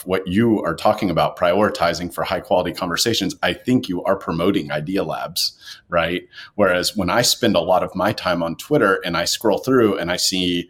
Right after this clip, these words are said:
six different people posting a thread about the greatest prompts in Chat G P T, and let me tell you about the,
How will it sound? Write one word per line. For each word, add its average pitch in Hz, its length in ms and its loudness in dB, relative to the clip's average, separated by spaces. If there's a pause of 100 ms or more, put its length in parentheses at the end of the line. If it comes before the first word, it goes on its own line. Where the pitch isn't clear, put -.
six - 240 -2
different 104 260 -2
people 101 380 2
posting 95 360 -2
a 85 60 -6
thread 104 300 2
about 87 260 2
the 85 80 -8
greatest 92 480 -2
prompts 98 380 -2
in 90 320 -4
Chat 92 260 0
G 95 140 -4
P 90 160 -6
T, 95 420 0
and 80 320 -4 (300)
let 110 100 2
me 101 100 2
tell 101 200 0
you 98 120 4
about 87 260 0
the, 87 300 -4